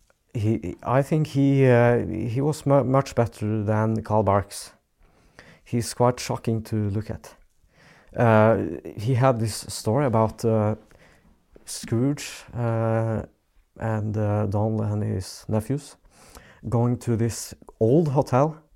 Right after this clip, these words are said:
to sleep over. And, uh, by the hotel, it was this, uh,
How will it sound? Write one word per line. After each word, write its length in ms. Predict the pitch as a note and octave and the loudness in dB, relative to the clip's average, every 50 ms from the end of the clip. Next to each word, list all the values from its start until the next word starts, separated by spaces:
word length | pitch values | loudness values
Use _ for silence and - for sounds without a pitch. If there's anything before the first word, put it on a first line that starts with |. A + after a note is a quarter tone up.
| _ _ _ _ _ _ _ _ _ _ - _ _ _ _ _ - _ | _ _ _ _ _ _ _ _ _ _ -20 _ _ _ _ _ -20 _
to 280 | - B2+ B2 B2 A#2 | -2 0 0 0 0
sleep 260 | A2+ - B2+ B2+ A#2+ - | -2 0 0 0 2 2
over. 280 | A#2 A2+ B2+ C#3 D3 - _ _ _ - - - - - - - - _ _ _ _ _ _ _ _ - | 2 2 2 0 -2 -8 _ _ _ -18 -18 -18 -20 -20 -20 -20 -20 _ _ _ _ _ _ _ _ -2
And, 360 | A2 A#2+ A#2 A#2+ B2 A#2+ A#2 | 0 2 2 2 2 0 0
uh, 220 | B2 A#2+ A#2 A#2+ A#2+ | 2 2 2 2 2
by 240 | G2+ A2 A2 A#2+ A#2+ | 2 2 2 4 4
the 140 | B2 B2 | 4 2
hotel, 420 | A#2+ B2 A#2+ - B2+ B2 C#3 D#3 D3+ - - _ _ | 0 0 0 0 2 2 2 0 -2 -6 -14 _ _
it 160 | - G#2+ - | -18 -10 -4
was 300 | - A#2 A#2 A#2 A2+ - | -2 0 0 0 -2 -4
this, 400 | - A2 A2+ G#2+ A2 - - - | -4 -2 -2 -2 -4 -6 -10 -12
uh, 40 | - | -12